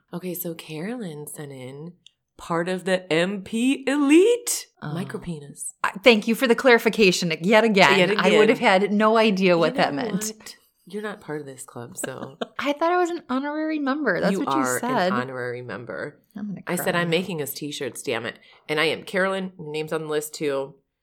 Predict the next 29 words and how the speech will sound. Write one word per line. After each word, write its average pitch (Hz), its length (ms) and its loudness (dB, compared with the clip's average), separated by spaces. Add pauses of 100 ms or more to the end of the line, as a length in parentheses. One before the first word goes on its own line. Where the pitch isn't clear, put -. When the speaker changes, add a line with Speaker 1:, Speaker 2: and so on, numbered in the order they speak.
(160)
Speaker 1:
She - 140 -10
said, 196 180 -4
"I 190 100 2
truly 185 340 -4
don't 160 340 -4
know 160 160 0
who 175 140 -8
to 165 80 -6
feel 160 240 -2
more 139 200 -6
sorry 156 360 -8
for, 127 360 -10
us 160 380 -10
or 135 160 -20
them." 120 500 -16 (800)
And 233 140 -8
you 240 60 -8
know 240 120 -8
what? 240 140 -12
That 277 160 -14
poses 254 400 -12
a 226 60 -8
good 226 240 -10
question. 240 760 -16
Speaker 2:
Mm-hmm. 196 680 -6 (1080)
Speaker 1:
That's 302 160 -12
a 381 40 -4
good 320 180 -6
point. - 480 -14